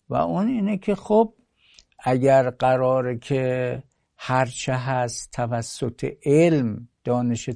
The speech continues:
تجربی شناخت پذیر باشه و هر چی که دانش تجربی به ما میگه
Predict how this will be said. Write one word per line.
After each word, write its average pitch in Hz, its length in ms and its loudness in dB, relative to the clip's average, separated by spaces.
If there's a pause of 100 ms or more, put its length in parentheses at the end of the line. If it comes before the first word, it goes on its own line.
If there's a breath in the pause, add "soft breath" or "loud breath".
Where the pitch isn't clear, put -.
تجربی 117 1040 -4 (420)
شناخت 131 640 2
پذیر 110 440 0
باشه 101 500 -4
و 107 100 -2
هر 131 200 -2
چی 160 220 -10
که 180 160 -4
دانش 151 500 -4 (160)
تجربی 113 920 -4 (640)
به 120 160 2
ما 117 220 4
میگه 117 920 2